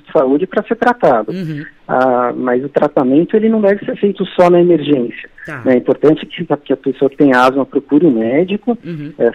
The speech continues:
Speaker 1: fora da, da crise, pra receber um tratamento de controle.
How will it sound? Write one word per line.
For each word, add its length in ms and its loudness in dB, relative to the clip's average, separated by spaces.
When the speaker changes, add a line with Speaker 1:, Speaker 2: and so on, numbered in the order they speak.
Speaker 1:
fora 360 4
da, 340 0
da 100 -10
crise, 600 -8
pra 140 0
receber 320 0
um 80 0
tratamento 500 0
de 100 -6
controle. 680 2